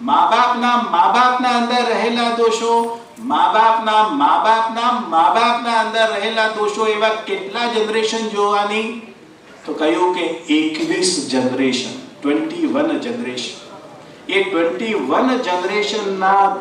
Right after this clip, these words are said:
દોષો સંક્રમણ થઈને આપણા અંદર સહજ રૂપે આવી ગયા, એ સહજ દોષ.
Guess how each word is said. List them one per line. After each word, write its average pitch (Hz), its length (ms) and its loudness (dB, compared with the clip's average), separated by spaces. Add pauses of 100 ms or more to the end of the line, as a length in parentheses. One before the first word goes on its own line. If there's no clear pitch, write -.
દોષો 196 760 0 (240)
સંક્રમણ 214 720 -2 (240)
થઈને 214 560 -2 (200)
આપણા - 400 0
અંદર 185 280 -2
સહજ 170 640 0
રૂપે 170 340 0
આવી 156 320 2
ગયા, - 500 2 (160)
એ 339 160 2
સહજ 143 680 0
દોષ. 127 340 -2